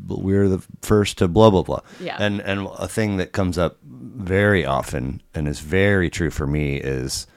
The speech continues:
Speaker 1: waiting for them to cycle and hitting record
Speaker 2: Yeah,
Speaker 1: on,
Speaker 2: I
Speaker 1: with
Speaker 2: would
Speaker 1: a
Speaker 2: do
Speaker 1: tape
Speaker 2: that too.
Speaker 1: player.
Speaker 2: I would do that too,
Speaker 1: And,
Speaker 2: yeah.
Speaker 1: and you hoped that
Speaker 2: Yeah.
Speaker 1: you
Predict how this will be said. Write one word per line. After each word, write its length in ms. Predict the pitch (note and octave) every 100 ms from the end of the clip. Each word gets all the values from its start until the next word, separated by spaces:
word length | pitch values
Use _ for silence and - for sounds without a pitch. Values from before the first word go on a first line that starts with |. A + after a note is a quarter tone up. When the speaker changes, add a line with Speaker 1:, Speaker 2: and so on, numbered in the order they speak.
| _ - _ _ -
Speaker 1:
waiting 380 | E2 D#2 D2+
for 120 | C#2+ E2+
them 180 | D2+ D2
to 100 | D#2
cycle 680 | - D2+ D2 D2 C#2 C#2 - D2
and 380 | C2 B1+ C2 - _ _ _
hitting 260 | - E2 D#2
record 580 | C#2 - D#2+ C#2+ D#2+ F2+ _ _
Speaker 2:
Yeah, 360 | - G#3 - -
Speaker 1:
on, 120 | -
Speaker 2:
I 60 | F2
Speaker 1:
with 100 | F2
Speaker 2:
would 80 | D#2+
Speaker 1:
a 20 |
Speaker 2:
do 20 |
Speaker 1:
tape 180 | A2+ B2
Speaker 2:
that 20 |
too. 20 | -
Speaker 1:
player. 360 | E2+ C#2+ B1 -
Speaker 2:
I 160 | A#3+
would 100 | A#3+
do 120 | C4+ B3+
that 200 | B3 -
too, 180 | E4
Speaker 1:
And, 200 | C4+ G#3+ G#3
Speaker 2:
yeah. 220 | A3 F#3+
Speaker 1:
and 80 | A#2
you 120 | A2+
hoped 560 | G2+ A#2+ C3 - - G2
that 160 | G2+
Speaker 2:
Yeah. 160 | G#2 G2+
Speaker 1:
you 460 | F#2+ F#2+ F#2+ F#2+